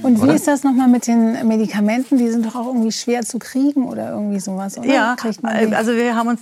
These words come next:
Speaker 3: tatsächlich auch das Polyhexanid, das ist, aber man kann auch Lavasept zum Beispiel nehmen, das
Speaker 1: Ja.
Speaker 3: haben wir uns von der Apotheke selber anmischen lassen.
Speaker 1: Mhm.
Speaker 3: Ähm, Prolene ist ja eigentlich, wird ja mal diskutiert, ein bisschen niedrig dosiert,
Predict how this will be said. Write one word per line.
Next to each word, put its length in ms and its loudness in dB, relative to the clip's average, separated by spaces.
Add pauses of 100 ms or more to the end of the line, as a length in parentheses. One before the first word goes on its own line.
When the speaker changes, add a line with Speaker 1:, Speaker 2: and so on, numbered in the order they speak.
Speaker 3:
tatsächlich 340 -2
auch 60 -2
das 120 -4
Polyhexanid, 600 -2
das 160 -4
ist, 160 -2
aber 160 -2
man 140 -4
kann 120 -4
auch 100 -4
Lavasept 440 -2
zum 120 0
Beispiel 260 0
nehmen, 160 2
das 100 0
Speaker 1:
Ja. 60 0
Speaker 3:
haben 80 2
wir 40 0
uns 80 -6
von 80 -4
der 80 -2
Apotheke 460 -2
selber 320 0
anmischen 520 2
lassen. 420 0
Speaker 1:
Mhm. 340 -2
Speaker 3:
Ähm, 260 0
Prolene 600 2
ist 180 -4
ja 120 -4
eigentlich, 260 -2
wird 140 -4
ja 80 -2
mal 80 -2
diskutiert, 420 -4
ein 60 -2
bisschen 240 -2
niedrig 320 0
dosiert, 560 -2